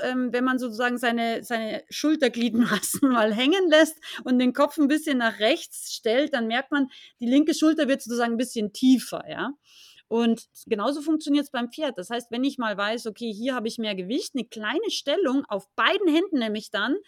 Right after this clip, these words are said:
<laughs> in die Richtung, die nicht so gut geht, kann schon wahnsinnig gute Dienste leisten. Das ist das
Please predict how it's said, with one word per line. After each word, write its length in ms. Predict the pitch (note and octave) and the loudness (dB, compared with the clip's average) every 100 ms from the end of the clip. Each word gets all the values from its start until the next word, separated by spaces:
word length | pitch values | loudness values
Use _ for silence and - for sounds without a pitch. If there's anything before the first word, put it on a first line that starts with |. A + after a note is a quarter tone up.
| - - | -16 -14
<laughs> 280 | - - D4+ | 2 6 8
in 160 | C#4+ F#4 | 6 4
die 60 | D#4+ | 4
Richtung, 380 | D#4 E4 D4+ | 2 2 2
die 80 | C4 | 4
nicht 240 | B3+ C#4+ - | 4 4 0
so 80 | |
gut 260 | G#3 A3 G3 | -4 -4 -4
geht, 320 | G#3 A#3 D4 | -2 -2 -4
kann 240 | - A#3 A#3+ | -4 -4 -2
schon 320 | A3+ F#3 E3 | -4 -4 -6
wahnsinnig 500 | A3 C#4+ D#4 C#4 A#3+ | -4 -2 2 0 0
gute 280 | B3+ G#3+ F3+ | -2 -4 -4
Dienste 340 | G#3 A3+ - | -4 -4 -4
leisten. 400 | B3 B3 C#4+ C4+ | -4 -4 -2 -4
Das 120 | A3 | -4
ist 180 | G3+ - | -6 -12
das 100 | F#3 | -14